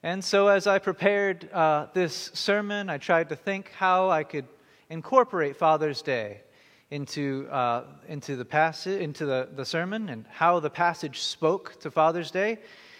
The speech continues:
And I came across the verse, "Fathers will give their children over unto death, and death their children,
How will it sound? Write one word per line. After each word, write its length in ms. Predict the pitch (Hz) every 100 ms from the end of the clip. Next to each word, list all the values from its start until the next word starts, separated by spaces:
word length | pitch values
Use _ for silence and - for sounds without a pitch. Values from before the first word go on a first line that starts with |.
| -
And 80 | 143
I 60 |
came 260 | - 214 208
across 320 | 202 196 180
the 140 | -
verse, 600 | 139 190 240 - - - - - - _ _ _
"Fathers 560 | - 208 214 220 220 -
will 100 | 165
give 280 | 151 180 180
their 120 | 151
children 540 | - 233 190 202 208
over 360 | 180 165 160 165
unto 300 | 143 135 120
death, 640 | 120 226 208 - - - _ _ _ _ -
and 280 | 151 139 117
death 300 | 208 247 226 - - - - _ - - -
their 140 | 127
children, 720 | - 220 202 220 214 214 208